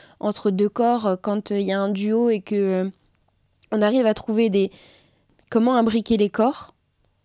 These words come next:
quel poids on met sur la personne, comment on se sert, euh, de l'autre personne comme levier ou comme, euh, comme support. En fait, euh, je trouve que c'est hyper intéressant et de prendre le temps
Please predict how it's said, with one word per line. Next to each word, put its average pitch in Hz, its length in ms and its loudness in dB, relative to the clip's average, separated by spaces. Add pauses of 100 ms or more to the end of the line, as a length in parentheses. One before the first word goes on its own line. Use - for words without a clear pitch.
(360)
quel 226 180 4
poids 247 260 2
on 247 80 2
met 226 140 2
sur 226 160 0
la 208 100 4
personne, 240 600 0
comment 233 320 0 (100)
on 226 40 -2
se 220 140 -2
sert, 240 420 -2
euh, 208 180 2
de 190 240 -4
l'autre 220 180 0
personne 220 360 -2
comme 202 220 0
levier 220 560 0
ou 226 60 -2
comme, 214 300 0
euh, 208 240 -2 (1300)
comme 220 180 2
support. 247 840 -2
En 208 80 -4
fait, 262 240 0
euh, 202 260 2
je 190 100 -6
trouve - 200 -10
que 233 100 2
c'est 208 140 -2
hyper 214 240 2
intéressant 208 580 0
et 214 120 4
de 202 280 0 (400)
prendre 277 340 0
le 262 160 2
temps 254 320 0